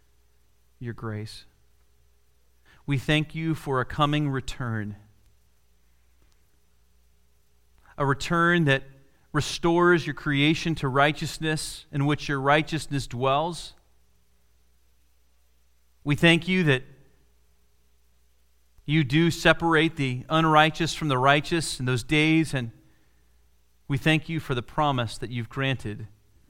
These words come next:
Salvation that can be experienced today, life that we have, peace and purity, uh, your merciful word that guides us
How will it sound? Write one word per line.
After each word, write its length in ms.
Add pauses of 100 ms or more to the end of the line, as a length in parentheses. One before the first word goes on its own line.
(320)
Salvation 720
that 100
can 140
be 100
experienced 720
today, 400
life 640 (580)
that 100
we 140
have, 480
peace 380
and 120
purity, 540 (1700)
uh, 200
your 200
merciful 640
word 360
that 180
guides 400
us 320